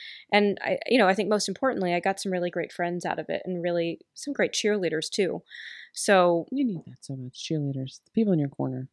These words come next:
Speaker 1: Yeah, you always, everyone does.
Speaker 2: Yeah.
Speaker 1: Uh, and, and with that said, I mean,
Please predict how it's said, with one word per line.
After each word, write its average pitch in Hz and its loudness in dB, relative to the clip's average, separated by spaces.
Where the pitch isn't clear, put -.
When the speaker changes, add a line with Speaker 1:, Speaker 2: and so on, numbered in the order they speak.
Speaker 1:
Yeah, 302 8
you 233 6
always, 311 4
everyone 233 2
does. 147 0
Speaker 2:
Yeah. 175 0
Speaker 1:
Uh, - -8
and, 247 4
and 226 4
with 233 4
that 202 4
said, 214 6
I 170 4
mean, 160 -2